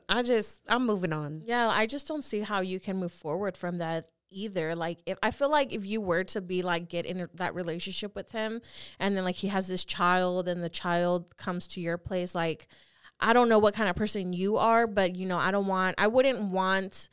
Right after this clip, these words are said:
Speaker 2: any negative feelings to go to that child, you know, knowing that it's from a relationship that, that happened after you guys had broke up, you know. I'm not saying that you are the pers-, that kind of person,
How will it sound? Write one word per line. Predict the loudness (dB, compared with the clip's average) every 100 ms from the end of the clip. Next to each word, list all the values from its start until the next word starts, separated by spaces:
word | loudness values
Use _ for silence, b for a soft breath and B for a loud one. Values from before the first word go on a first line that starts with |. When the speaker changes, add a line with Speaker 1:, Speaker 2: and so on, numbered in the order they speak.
| _ _ -4
Speaker 2:
any | 0 2 2 0 -4 b -8
negative | 0 2 2 0
feelings | -2 -2 0 -2 -4
to | -4
go | 0 -2
to | -2 -2
that | -2
child, | -2 0 2 2 2 -2 -4
you | -2
know, | 0 0
knowing | 0 0 0
that | -2
it's | -2 -6 -14
from | -4 0 0 0 -8 B B B B B B -2
a |
relationship | 0 2 2 0 -2 -2 -2
that, | -6 -6 -8
that | -4 -4
happened | 0 0 0 -4 -2
after | -2 -2 -2 0 0
you | -2 -4
guys | -4 -2
had | -4
broke | -2 -4 0
up, | -2 -2
you | -4
know. | -2 -2 -4 _ -6
I'm | -2
not | -2
saying | -2
that | -2 -2
you | -2
are | -2
the | -2
pers-, | -4 -6 -4
that | 0 0 -2 _
kind | -8 -6
of | -4
person, | -4 -2 -2 -4